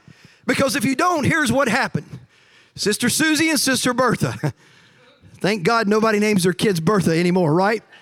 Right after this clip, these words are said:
I am speaking to the right group, right? None of you named, uh, uh, uh, uh, uh, Bertha, oh my goodness. I, yeah. Okay, Sister Susie and Sister Jane. Any, okay, they get into a little squabble.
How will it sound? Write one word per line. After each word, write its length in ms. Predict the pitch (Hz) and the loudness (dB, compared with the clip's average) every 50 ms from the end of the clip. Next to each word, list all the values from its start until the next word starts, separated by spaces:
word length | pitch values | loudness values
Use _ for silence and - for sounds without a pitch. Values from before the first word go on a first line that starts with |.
| - - - - _ _ _ _ _ _ - - - - - - - - - - - - - - - | -20 -20 -20 -20 _ _ _ _ _ _ -20 -20 -20 -20 -20 -20 -20 -20 -20 -20 -20 -20 -20 -16 -8
I 160 | - 143 175 196 | -4 -2 0 0
am 120 | 202 196 | 0 -2
speaking 380 | - - - 208 190 - 175 160 | -2 -2 -2 -2 0 0 -2 0
to 120 | - 185 | 0 0
the 80 | 175 170 | 2 2
right 200 | 175 175 175 - | 0 0 0 0
group, 240 | 165 175 160 143 | 0 0 0 0
right? 160 | 165 165 170 160 | 0 -2 0 0
None 160 | 160 175 190 | 0 0 2
of 80 | 196 | 2
you 320 | 196 190 185 180 175 175 175 _ - | 2 2 2 2 2 0 -2 _ -6
named, 520 | 185 156 170 175 170 170 160 156 147 - - - - 185 180 _ _ _ - | -4 -2 0 0 0 0 0 -2 -4 -8 -14 -14 -16 -16 -16 _ _ _ -8
uh, 120 | 156 147 151 156 | -6 -6 -4 -4
uh, 0 | |
uh, 300 | 143 143 135 131 139 135 - _ _ _ - _ _ _ _ _ _ _ _ - | -4 -4 -4 -4 -6 -8 -8 _ _ _ -20 _ _ _ _ _ _ _ _ -10
uh, 120 | - - - | -10 -10 -8
uh, 80 | 143 - - - _ | -10 -14 -14 -18 _
Bertha, 380 | - 131 131 147 143 135 - - - | -8 -4 -2 -2 -2 -2 -4 -8 -8
oh 160 | 123 131 127 | -6 -6 -4
my 140 | 120 123 117 | -4 -6 -8
goodness. 360 | 107 123 117 113 107 - - | -8 -10 -10 -10 -12 -12 -12
I, 100 | 117 117 - | -14 -12 -12
yeah. 120 | 120 117 - _ - | -12 -12 -10 _ -4
Okay, 320 | 233 - - 311 277 220 | -2 -2 0 -2 -2 -2
Sister 400 | 185 - - 302 294 - - 285 | -2 -2 -2 -2 -2 -2 -2 -2
Susie 520 | - - 311 330 330 302 262 330 302 226 - - - - - - - | -2 0 0 0 0 0 0 0 -2 -2 -6 -10 -18 -20 -14 -6 -4
and 140 | 262 262 208 | -2 -2 -2
Sister 380 | - 311 320 - - 285 294 | -2 -2 -2 -2 -2 -2 -2
Jane. 560 | 208 175 269 302 285 262 226 190 156 143 170 202 | -2 0 0 0 0 0 0 0 0 -2 -2 -2
Any, 200 | 180 196 208 196 | -2 -4 -2 -2
okay, 300 | 196 196 - 240 202 160 - - - - | -2 -2 -2 -2 -2 -4 -6 -12 -10 -4
they 220 | 180 262 302 339 | -2 -2 -2 0
get 180 | 262 330 339 330 | -2 -2 -2 0
into 240 | 330 302 208 202 294 | 0 -2 0 0 0
a 100 | 285 277 | 0 0
little 200 | 294 302 277 220 | 0 0 0 -2
squabble. 680 | - - - 311 311 277 285 240 180 - - 139 | -4 -4 -2 0 0 0 0 0 -2 -4 -6 -10